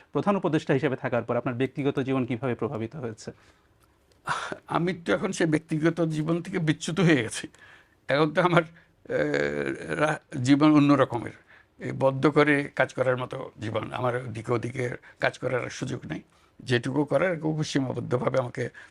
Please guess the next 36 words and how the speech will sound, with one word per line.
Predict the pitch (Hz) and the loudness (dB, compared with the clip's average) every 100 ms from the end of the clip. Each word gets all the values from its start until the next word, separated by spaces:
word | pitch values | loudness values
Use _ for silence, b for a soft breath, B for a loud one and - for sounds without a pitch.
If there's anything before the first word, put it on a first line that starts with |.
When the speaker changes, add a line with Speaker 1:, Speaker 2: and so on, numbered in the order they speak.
| - | 0
Speaker 2:
ফোকাসড | 139 139 - | 2 2 0
ওয়েতে | 120 123 | -6 -6
সে-, | 120 127 - | -6 -8 -8
সেগুলো | - 113 107 | -10 -8 -8
করতে | - - 120 | -10 -10 -12
হচ্ছে। | - - B B B | -14 -20 B B B
কাজে | 147 160 | 2 4
ওটার | 156 180 | 4 4
সঙ্গে | - 208 185 | 2 0 2
এটার | 160 143 | 0 -2
কোনো | - 143 | -4 -4
তুলনা | 135 151 139 131 | 0 2 2 -2
করতে | - - | -4 -10
পারছি | 85 - 95 | -10 -10 -12
না | |
আমি। | - - _ b b b - | -12 -14 _ b b b 0
ওইটা | 151 202 | 6 6
আমি | 175 165 - - - | 6 2 -6 -16 0
ফ্রি | 147 147 | 4 4
জীবন, | 131 127 131 | 2 -2 -2
আমি | 127 123 | -2 0
যা | 127 | 2
ইচ্ছা | 127 - 113 | 2 0 -2
তাই | 120 | -4
করছিলাম। | 113 113 - 123 - B B B B - | -6 -8 -6 -6 -8 B B B B -6
এখন | 127 147 | -2 0
তো | 143 | -2
সেটা | 139 123 123 | -4 -4 -6
আর | |
করা | - 127 117 | -6 -8 -8
যাচ্ছে | - - | -10 -14
না। | - - _ _ _ 139 | -18 -20 _ _ _ 2
Speaker 1:
গণ | 165 196 | 4 4
অভ্যুত্থানের | 180 226 220 226 | 0 -2 0 2
পর | 226 175 | 4 2
থেকে | 175 - - 147 | 2 -2 0 0